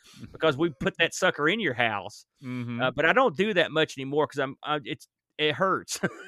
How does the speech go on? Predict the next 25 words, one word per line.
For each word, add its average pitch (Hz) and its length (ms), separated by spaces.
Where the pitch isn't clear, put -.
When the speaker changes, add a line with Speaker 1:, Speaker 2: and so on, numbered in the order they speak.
Speaker 2:
So - 240
I - 40
don't 98 40
Speaker 1:
Yeah. 190 220
Speaker 2:
do 196 60
it 190 120
as 123 140
much 131 160
as - 80
I 120 40
used 123 280
to. 131 80
So 165 100
those 208 160
are 160 120
two 190 260
things 120 320
I 120 60
would 113 180
say. 117 180
What 156 120
about 143 140
you? 123 320
Speaker 1:
Um, 131 400
no. 107 340